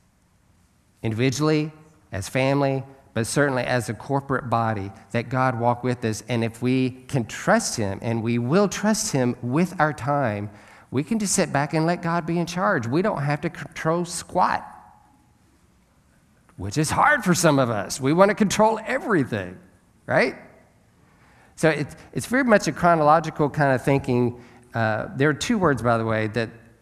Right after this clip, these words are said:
back in Jesus' day that they used for time. One of them was chronos, and the other one was kyrios.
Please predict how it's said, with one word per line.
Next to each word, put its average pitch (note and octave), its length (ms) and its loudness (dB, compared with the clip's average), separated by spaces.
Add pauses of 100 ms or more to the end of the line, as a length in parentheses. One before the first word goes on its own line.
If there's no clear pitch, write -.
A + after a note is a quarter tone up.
(600)
back B2+ 260 2
in B2 100 0
Jesus' A2+ 380 -2
day A2 220 -2
that A2+ 180 -4
they A#2 100 -2
used A#2 340 -4
for A#2+ 120 -6
time. F#2+ 520 -4 (280)
One A#2+ 180 0
of B2 100 0
them A2+ 120 -4
was A2 140 -4
chronos, C#3 760 -2 (1000)
and C3+ 120 0
the B2+ 80 -2
other C#3 220 2
one A#2+ 200 0
was A2 140 -8
kyrios. - 680 -6